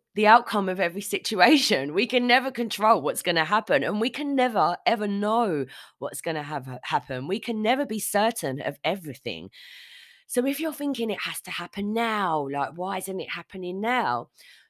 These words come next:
Don't focus on what you can control and things that are out of your control, but instead focus on cultivating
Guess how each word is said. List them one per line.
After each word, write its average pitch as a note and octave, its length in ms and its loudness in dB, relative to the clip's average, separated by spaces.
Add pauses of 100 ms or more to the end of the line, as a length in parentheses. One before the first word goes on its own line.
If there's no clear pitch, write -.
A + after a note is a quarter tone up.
Don't C#4 300 0
focus A3+ 1000 -2 (800)
on F3 160 -4
what E3+ 160 0
you F3 140 -4
can D3 240 -8
control C3 680 -4 (400)
and D#3+ 180 -6
things F#3+ 320 -2
that D3 100 -6
are D3+ 200 -6
out E3+ 260 2
of C#3+ 100 -6
your A2+ 160 -6
control, F#2+ 640 -14 (720)
but G#3 140 -6
instead G3 520 -2 (120)
focus G3 640 -2
on F#3+ 160 -4
cultivating C3 1040 -8